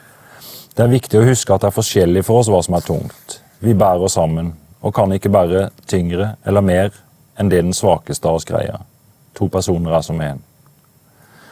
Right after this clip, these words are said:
En annen variant er når man løfter noe virkelig tungt sammen. Fire personer som løfter en drager. Man er prisgitt hverandre, om en slipper, kan noen bli skadet. Hele tiden små kommentarer,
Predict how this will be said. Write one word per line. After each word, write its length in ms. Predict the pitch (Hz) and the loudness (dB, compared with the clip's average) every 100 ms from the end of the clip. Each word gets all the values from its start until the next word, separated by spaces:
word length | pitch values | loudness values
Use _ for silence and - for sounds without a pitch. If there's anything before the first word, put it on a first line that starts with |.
| - - - - | -20 -20 -20 -2
En 140 | 104 | 2
annen 260 | 110 85 80 | 4 4 2
variant 460 | 87 104 120 113 | 2 4 2 2
er 100 | 101 | 2
når 120 | 98 101 | 2 2
man 160 | 101 | 2
løfter 260 | 104 - 92 | 2 0 -2
noe 160 | 98 107 | 0 2
virkelig 380 | 110 - 110 98 | 0 0 -2 0
tungt 300 | 85 76 - | -2 -4 -2
sammen. 400 | 82 78 76 - _ _ _ _ _ _ _ - | -2 -2 -6 -10 _ _ _ _ _ _ _ -6
Fire 300 | - 107 87 | 0 2 2
personer 500 | 101 98 87 82 87 | 0 0 -2 -2 -4
som 160 | 92 | -2
løfter 260 | 90 82 82 | -2 -2 -4
en 80 | 82 | -2
drager. 420 | 80 65 - - - _ _ _ _ - - - | 0 -2 -4 -12 -16 _ _ _ _ -20 -18 -4
Man 140 | 101 | 0
er 80 | 110 | 0
prisgitt 480 | - 107 - 90 92 | 2 0 0 -4 0
hverandre, 640 | 101 104 90 95 127 117 - | 2 4 4 2 0 -4 -2
om 140 | 101 | 0
en 160 | 92 104 | 2 0
slipper, 460 | - 95 - 120 117 | 0 -4 -2 -4 0
kan 160 | 110 | 0
noen 160 | 101 85 | 0 0
bli 100 | 80 90 | 0 -2
skadet. 720 | - 82 73 - - - - _ _ _ - _ | 0 0 -2 -10 -18 -20 -20 _ _ _ -20 _
Hele 240 | - 104 98 | -2 2 2
tiden 280 | 98 92 90 | 2 0 0
små 220 | - 87 | -2 -2
kommentarer, 600 | 80 85 82 87 78 78 | -2 -4 -4 -2 -2 -2